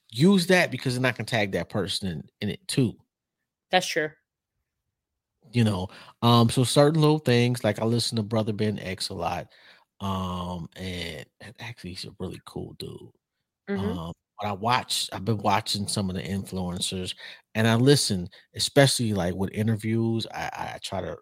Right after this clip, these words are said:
Speaker 1: try to listen to a lot of interviewers, and Donnie Simpson for me is probably, like, oh my God, that dude is so dope. Who's,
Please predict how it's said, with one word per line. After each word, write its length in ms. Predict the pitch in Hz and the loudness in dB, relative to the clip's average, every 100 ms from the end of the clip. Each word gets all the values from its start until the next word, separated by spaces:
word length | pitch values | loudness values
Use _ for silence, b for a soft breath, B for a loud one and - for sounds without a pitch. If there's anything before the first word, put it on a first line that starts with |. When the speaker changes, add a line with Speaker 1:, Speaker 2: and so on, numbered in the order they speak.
| _ | _
Speaker 1:
try 200 | - 90 | -8 -6
to 200 | 80 - _ _ | -6 -14 _ _
listen 360 | 101 101 101 | -6 -4 -4
to 200 | 101 92 | -8 -8
a 40 | 85 | -8
lot 260 | 87 87 | -8 -10
of 80 | - _ _ | -12 _ _
interviewers, 760 | 107 107 110 98 95 90 87 - b b b b _ | -8 -8 -8 -8 -8 -8 -10 -14 b b b b _
and 420 | 95 92 90 80 80 | -8 -6 -4 -8 -6
Donnie 280 | 101 120 117 | 0 0 0
Simpson 480 | - 117 110 95 | 0 0 0 -2
for 180 | 95 92 | -2 -4
me 360 | 82 87 - - - _ _ _ _ _ - | -4 -6 -6 -12 -20 _ _ _ _ _ -12
is 160 | - | -12
probably, 960 | - - - - - - 82 - 85 _ _ | -12 -14 -10 -10 -10 -12 -14 -14 -16 _ _
like, 180 | 78 - | -20 -16
oh 280 | - 92 92 | -8 -6 -6
my 180 | - - _ - | -8 -16 _ -18
God, 300 | - - - | -16 -16 -16
that 180 | 71 - | -16 -16
dude 240 | - - 69 | -18 -14 -8
is 60 | |
so 240 | - - - | -8 -10 -14
dope. 260 | 73 67 - _ _ _ _ _ _ - | -12 -12 -16 _ _ _ _ _ _ 6
Who's, 400 | 226 285 262 | 8 8 4